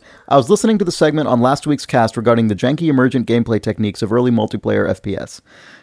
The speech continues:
I think you all made great observations that these mechanics were either polished out of modern games like Call of Duty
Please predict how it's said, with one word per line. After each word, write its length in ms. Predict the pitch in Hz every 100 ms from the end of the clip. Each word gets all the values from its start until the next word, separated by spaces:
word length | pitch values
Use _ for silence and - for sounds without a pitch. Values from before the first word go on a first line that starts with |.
| -
I 100 | 127
think 180 | 151 196
you 100 | 220
all 80 | 196
made 160 | 185
great 160 | 135 160
observations 580 | 165 147 135 135 113 95
that 100 | 110
these 140 | 123 113
mechanics 400 | - 202 160 123
were 100 | 123
either 140 | 113
polished 380 | - 147 185 -
out 140 | 147
of 60 | 135
modern 240 | 139 139 127
games 180 | 127
like 120 | 123 120
Call 140 | 123
of 80 | 107
Duty 300 | 104 104